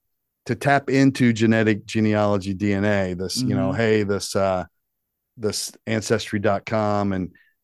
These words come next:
Speaker 1: the use of twenty-three and me and all that stuff, all that, all that's there. Why couldn't we use that in law enforcement?
Speaker 2: Yeah.
Speaker 1: Because before you always had to, we have this database called codis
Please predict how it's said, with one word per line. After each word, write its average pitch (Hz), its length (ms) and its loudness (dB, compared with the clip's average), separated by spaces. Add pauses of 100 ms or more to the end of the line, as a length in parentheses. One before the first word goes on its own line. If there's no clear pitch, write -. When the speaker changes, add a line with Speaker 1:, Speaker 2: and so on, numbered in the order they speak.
Speaker 1:
the 98 180 -4
use 101 240 -2
of 107 80 -12
twenty-three 107 480 -2
and 101 100 2
me 110 180 2
and 101 100 0
all 95 120 0
that 95 200 -4
stuff, 98 340 -4
all 110 140 2
that, 113 220 0 (200)
all 117 140 0
that's 123 240 0
there. 110 580 2
Why 110 280 -2
couldn't 110 240 -4
we 110 80 -2
use 104 280 -4
that 98 180 0
in 95 100 -4
law 104 280 0
enforcement? 98 680 -6 (200)
Speaker 2:
Yeah. 110 300 -6 (360)
Speaker 1:
Because 120 280 -2
before 190 340 4
you 143 180 6
always 120 280 4
had 113 240 2
to, 95 260 -2
we 113 80 -4
have 107 100 0
this 98 140 -8
database 107 480 0
called 90 260 -6
codis 127 640 0